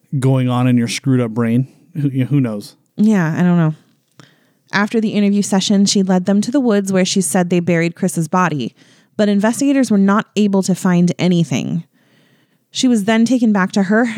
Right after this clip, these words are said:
Speaker 2: and Jason's home and agreed to do a video reenactment of what happened the night Chris was killed.
Speaker 1: We don't hear that every day.
Speaker 2: No. I know, it's weird, right? <laughs>
Speaker 1: Yeah.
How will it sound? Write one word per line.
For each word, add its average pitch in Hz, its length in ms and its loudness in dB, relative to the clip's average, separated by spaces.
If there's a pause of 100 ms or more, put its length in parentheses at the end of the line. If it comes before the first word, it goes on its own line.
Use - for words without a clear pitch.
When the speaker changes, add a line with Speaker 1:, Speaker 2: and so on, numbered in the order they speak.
(140)
Speaker 2:
and 208 140 2
Jason's 202 360 -2
home 175 420 0 (380)
and 202 140 2
agreed 202 300 0
to 214 60 0
do 196 140 2
a 180 80 2
video 196 340 0
reenactment 185 880 0 (140)
of 170 140 0
what 175 140 0
happened 175 340 -2
the 156 40 -2
night 151 180 -4
Chris - 200 -6
was - 100 -8
killed. - 400 -10 (1500)
Speaker 1:
We 127 100 -2
don't 131 140 0
hear 123 160 -2
that 139 180 0
every 117 220 -2
day. 107 260 -4 (140)
Speaker 2:
No. 170 520 -4
I - 60 -4
know, 165 160 2
it's 175 160 -2
weird, 156 160 -2
right? 147 380 -2
<laughs> - 60 -18
Speaker 1:
Yeah. 143 280 -2